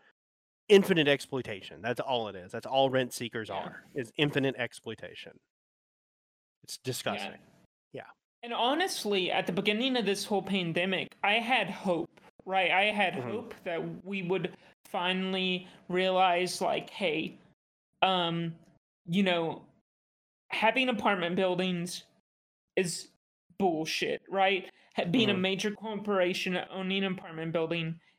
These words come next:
Speaker 2: is bullshit, even a small corporation. And I also thought that the stimulus checks would give people the idea of, like, "Hey, you know, a universal basic income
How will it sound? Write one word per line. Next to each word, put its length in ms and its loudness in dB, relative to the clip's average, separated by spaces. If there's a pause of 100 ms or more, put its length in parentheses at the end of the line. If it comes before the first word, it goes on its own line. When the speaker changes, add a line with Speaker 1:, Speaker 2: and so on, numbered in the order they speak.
(140)
Speaker 2:
is 260 -6 (300)
bullshit, 600 0
even 280 0
a 60 0
small 300 -2
corporation. 800 -4 (320)
And 360 -2 (280)
I 180 4
also 400 4
thought 380 -8 (160)
that 400 2
the 160 -4
stimulus 680 0
checks 600 0 (400)
would 300 4 (320)
give 320 -8
people 720 -2
the 180 0
idea 800 2 (360)
of, 240 2
like, 280 0
"Hey, 640 0 (320)
you 120 0
know, 380 0 (400)
a 80 6
universal 560 2
basic 460 0
income 640 -4